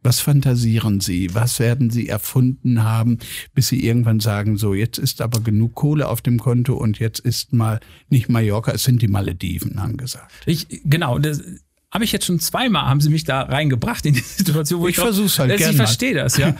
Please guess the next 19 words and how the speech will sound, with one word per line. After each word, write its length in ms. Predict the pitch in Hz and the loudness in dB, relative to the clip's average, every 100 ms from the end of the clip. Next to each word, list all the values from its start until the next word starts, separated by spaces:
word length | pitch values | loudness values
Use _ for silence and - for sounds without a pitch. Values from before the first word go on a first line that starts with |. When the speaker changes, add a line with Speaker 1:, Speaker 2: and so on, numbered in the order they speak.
| 185 | -2
Speaker 1:
<laughs> 120 | 151 | 0
Speaker 2:
Aber 320 | 160 175 160 | 0 0 -2
ich, 300 | - - - - | -6 -6 -6 -2
ich 180 | 190 | -2
hatte 220 | 220 220 185 | -2 -2 0
bis 200 | 170 - | 0 0
jetzt 180 | 185 190 | -2 -2
immer 180 | 185 | 0
das 180 | 165 156 | 0 -2
Glück, 220 | - 190 190 | -2 -2 -2
dass 160 | 160 | -2
ich 100 | 160 | -2
das 180 | 156 151 - | -2 -4 -2
alles 240 | 175 180 | -2 0
Materielle 400 | 160 160 156 160 | -2 0 -2 -2
schon 160 | 156 175 | -2 -2
mal 60 | |
ausprobieren 480 | - 156 185 135 113 | -2 -2 0 2 2
durfte. 440 | 110 107 - - | 0 -2 -4 -8